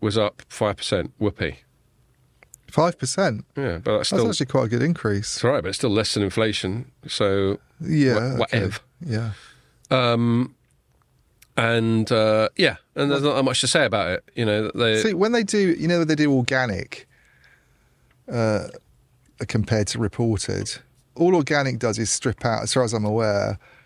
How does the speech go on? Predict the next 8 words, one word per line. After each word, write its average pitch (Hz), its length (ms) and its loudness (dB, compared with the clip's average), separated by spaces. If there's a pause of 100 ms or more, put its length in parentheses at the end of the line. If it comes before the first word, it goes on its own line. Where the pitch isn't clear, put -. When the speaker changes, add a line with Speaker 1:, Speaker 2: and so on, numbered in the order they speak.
(460)
Speaker 2:
currency 117 460 0
Speaker 1:
Currency, 107 380 0
yeah. 110 320 2
Speaker 2:
and, 107 400 -2 (100)
like, 117 200 0
acquisition 110 600 0
stuff. 98 440 -2
Speaker 1:
One-offs, 110 520 -2